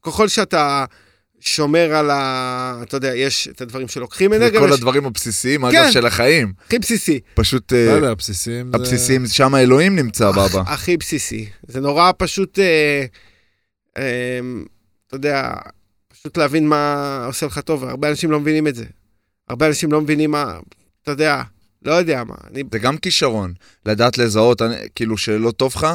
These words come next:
Speaker 2: אוקיי, עכשיו אני פחות בטלפון, אני חייב, אני אין וולט, אתה יודע, דברים כאלה. אני עושה את היוגה, עושה את הזה, עושה הליך, כאילו, ואז אתה פתאום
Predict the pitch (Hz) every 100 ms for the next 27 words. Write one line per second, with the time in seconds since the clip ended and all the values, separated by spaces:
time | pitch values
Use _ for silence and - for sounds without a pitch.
0 | 160 _ _ _ 113 107 104 95 113 110
1 | 107 95 _ 104 120 110 110 127 131 160
2 | 180 165 - 107 104 107 - 104 98 104
3 | 151 147 127 156 - - _ - 113 117
4 | 98 123 110 127 139 101 - _ _ _
5 | _ 98 101 104 101 - 120 117 123 139
6 | 160 127 127 117 113 135 - 123 113 -
7 | - 107 101 113 117 113 - 117 131